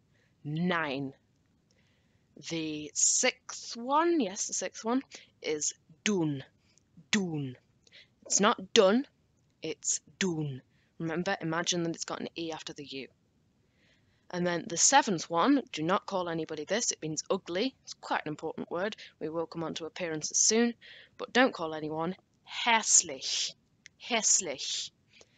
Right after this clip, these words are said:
And then the final one, uh, that's eight. The eighth one and the final one is Hund. Hund. Um, one thing I did not mention that, uh, may be helpful here is that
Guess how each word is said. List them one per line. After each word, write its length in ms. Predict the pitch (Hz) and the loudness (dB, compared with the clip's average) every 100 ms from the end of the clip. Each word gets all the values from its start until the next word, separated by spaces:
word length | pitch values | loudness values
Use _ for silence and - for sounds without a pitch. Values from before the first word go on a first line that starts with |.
| _ - _ | _ -20 _
And 80 | 190 | 2
then 120 | 196 | 2
the 100 | 190 - | 4 8
final 340 | 269 277 185 | 8 8 6
one, 280 | 151 190 302 - _ _ _ _ - | 6 6 4 0 _ _ _ _ -4
uh, 320 | 156 156 151 | -2 -4 -4
that's 220 | 151 - - | -6 -6 0
eight. 240 | 170 233 - - | 2 2 -4 -10
The 120 | 180 | -4
eighth 280 | - 254 - | -2 -2 -4
one 220 | 180 220 | 0 2
and 100 | 202 | 0
the 40 | 165 | 0
final 340 | 220 214 180 | 2 2 2
one 200 | 165 180 - | -2 -6 -6
is 340 | - 156 - - _ | -6 -4 -4 -6 _
Hund. 480 | - 240 170 - - - _ - | 2 2 4 2 0 0 _ -10
Hund. 440 | - 233 - - - _ _ _ _ - - _ - - - - - - _ | 0 0 2 -2 -2 _ _ _ _ -20 -20 _ -16 -16 -20 -20 -18 -20 _
Um, 240 | 170 165 160 - _ _ | 0 0 0 -2 _ _
one 240 | 202 220 | 4 4
thing 260 | 208 196 190 | 6 2 2
I 100 | - | -2
did 220 | 160 208 214 | -2 -2 0
not 140 | - | 2
mention 420 | 214 226 269 262 - | 2 4 4 2 -2
that, 300 | 170 - - - - | -8 -8 -10 -10 -4
uh, 220 | 175 165 | -2 0
may 140 | 180 185 | -2 -2
be 100 | 180 | -2
helpful 280 | 180 - 165 | -6 -8 -8
here 220 | 202 196 156 | -4 -4 -6
is 120 | - | -8
that 220 | 160 - | -8 -8